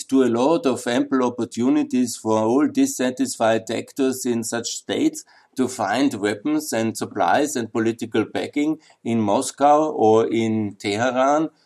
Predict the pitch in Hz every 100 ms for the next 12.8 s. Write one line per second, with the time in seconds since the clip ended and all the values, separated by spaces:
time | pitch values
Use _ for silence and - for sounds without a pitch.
0 | _ - 123 123 - 127 123 120 110 120
1 | 120 123 - 90 101 135 - 135 151 147
2 | 117 113 120 117 113 101 117 120 120 110
3 | 110 - 113 107 107 - 104 92 87 85
4 | 139 165 - _ _ - 123 117 123 139
5 | 135 123 143 156 139 135 131 117 131 156
6 | 160 156 147 139 139 - 139 - 135 131
7 | 131 123 139 156 - 131 104 104 110 110
8 | - 123 135 135 135 143 147 135 151 113
9 | 85 _ _ _ _ 107 95 117 120 127
10 | 123 127 120 90 92 110 - 117 113 107
11 | 117 110 110 107 107 - 95 98 117 113
12 | 117 120 120 117 139 107 82